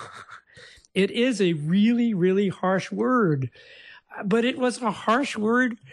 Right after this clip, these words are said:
for the people back then. Um, and yet here's the surprising, surprising thing. When Paul is talking about himself,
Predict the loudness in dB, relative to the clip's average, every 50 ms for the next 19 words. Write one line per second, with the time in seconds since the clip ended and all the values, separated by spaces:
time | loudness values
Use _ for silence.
0 | -20 _ _ -4 -2 -2 -2 -2 -4 -4 -4 -4 -2 -2 -2 -4 -4 -4 -6 -4
1 | -2 0 0 0 -2 -4 -8 -16 _ 0 0 2 4 4 2 2 2 0 -2 -6
2 | -8 -10 _ _ -20 -20 -20 -20 _ _ -6 -2 0 0 2 2 2 2 2 2
3 | 2 0 0 -2 -4 -6 -10 -14 _ _ _ -14 _ 2 4 4 6 4 2 2
4 | -2 -6 -10 -12 -6 -2 0 2 2 2 0 -2 -2 -4 -4 -2 -2 -4 -2 0
5 | 0 2 2 0 0 0 0 -2 -2 -8 _ _ _ _ _ _ -20 _ _ _
6 | _ -10 -6 0 2 2 4 4 4 2 2 2 2 0 0 0 -2 -8 _ _
7 | -20 -20 -20 -20 -20 -20 -20 -20 -20 -20 -20 -20 _ _ _ 0 2 2 2 2
8 | 0 -4 -6 -2 0 0 0 0 0 0 -2 -2 -4 -6 -6 -4 -4 -4 -2 -2
9 | -2 -2 -2 -2 -4 -2 -2 -4 -6 -4 -4 -4 -2 -2 -4 -8 -12 -20